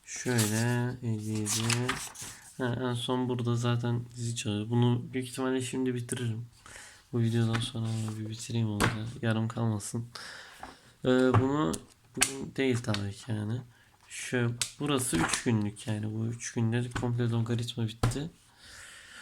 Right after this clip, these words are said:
Ee, şöyle. Burada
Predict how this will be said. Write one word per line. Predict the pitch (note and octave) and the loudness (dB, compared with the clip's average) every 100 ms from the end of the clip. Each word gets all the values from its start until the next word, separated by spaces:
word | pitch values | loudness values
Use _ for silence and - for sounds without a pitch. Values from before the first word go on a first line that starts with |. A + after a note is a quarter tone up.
| - - - - - | -16 -18 -18 -10 -2
Ee, | A#2 A2 A2 A2 | 0 2 -2 -2
şöyle. | - B2+ A#2+ A#2 C3 D#3 - - - - - - - - - _ _ _ _ - - | -2 0 2 2 2 -2 -10 -4 -2 -4 -12 -20 -20 -20 -20 _ _ _ _ -20 -10
Burada | B2+ A#2+ A#2 A#2 | -4 0 4 6